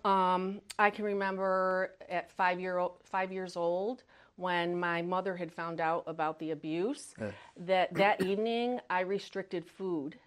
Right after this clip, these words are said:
Speaker 1: at
Speaker 2: Oh,
Speaker 1: dinner
Speaker 2: wow.
Speaker 1: time. And I realized that, um, through the work that I've done in my life today,
Speaker 2: Yeah.
Speaker 1: that,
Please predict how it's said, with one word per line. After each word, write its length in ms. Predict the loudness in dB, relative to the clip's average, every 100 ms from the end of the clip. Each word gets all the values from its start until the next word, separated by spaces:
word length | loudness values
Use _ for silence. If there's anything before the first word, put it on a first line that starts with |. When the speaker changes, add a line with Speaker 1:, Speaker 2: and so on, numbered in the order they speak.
| _ _ _ -6
Speaker 1:
at 120 | -6 -4
Speaker 2:
Oh, 20 |
Speaker 1:
dinner 260 | -4 -4 -6
Speaker 2:
wow. 60 | -8
Speaker 1:
time. 320 | -8 -12 -16 -20 -20 -8
And 160 | -2 0
I 100 | 0
realized 920 | 2 4 6 8 6 6 2 -4 -16 -12 -2
that, 400 | 0 0 -2 -8 -10
um, 320 | -6 -6 -6 -6
through 160 | 0 0
the 80 | 2
work 300 | 0 0 0
that 100 | -2
I've 160 | -2
done 160 | -2 -2
in 80 | -2
my 100 | -2
life 300 | 0 -2 -4
today, 480 | 2 4 4 2 -4
Speaker 2:
Yeah. 60 | -10 -16 -14 2
Speaker 1:
that, 360 | 4 4 2